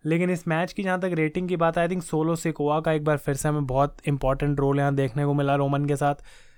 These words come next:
कि भाई बंदा काम तो करता है रोमन के लिए, लेकिन अच्छा नहीं लगता उसको जब उसके against कोई हो जाए। और मैं यहाँ पे अपना मीटर, पता नहीं रोहित, कि बीच में ले जाना चाहिए या नहीं, मुझे भी ख़राब कर लेना चाहिए, नहीं तो मैं अपने आप को जो है वो,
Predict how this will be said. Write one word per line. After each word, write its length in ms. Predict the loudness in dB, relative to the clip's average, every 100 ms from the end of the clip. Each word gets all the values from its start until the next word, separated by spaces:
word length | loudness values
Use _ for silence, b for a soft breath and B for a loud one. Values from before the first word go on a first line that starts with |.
| b -6
कि 80 | 0
भाई 160 | 2
बंदा 320 | 4 4 4 2
काम 300 | 4 2 2
तो 80 |
करता 280 | 0 0 4
है 60 | 4
रोमन 300 | 6 4 4
के 60 |
लिए, 120 | 2 2
लेकिन 200 | 2 2
अच्छा 300 | 0 0 0
नहीं 140 | 2
लगता 240 | 0 2
उसको 260 | 2 4 2
जब 120 | 4
उसके 240 | 2 2 2
against 340 | 4 2 0
कोई 160 | -2 0
हो 120 | 0
जाए। 180 | -2 -6 b b b b b b _ _ _ _ _ _ -2
और 140 | 0
मैं 280 | 2 0 2
यहाँ 160 | 2 2
पे 240 | 2 2
अपना 320 | 0 0 0
मीटर, 420 | 0 0 4 2 2 _ _ _ _ _ _ _ _ _ _ 2
पता 200 | 6 6
नहीं 140 | 6
रोहित, 220 | 6 4
कि 100 | 4
बीच 260 | 4 4 4
में 100 | 4
ले 140 | 4
जाना 280 | 6 6 4
चाहिए 300 | 2 2 4
या 80 | 4
नहीं, 160 | 4 4
मुझे 260 | 4 4
भी 80 | 4
ख़राब 320 | 2 4 2
कर 160 | 2 0
लेना 280 | 2 2 2
चाहिए, 280 | 0 -2 -2 B B -4
नहीं 80 | 0
तो 80 | 4
मैं 80 | 2
अपने 300 | 2 2 4
आप 220 | 4 2
को 160 | 2
जो 100 | 4
है 180 | 4 4
वो, 320 | 4 4 2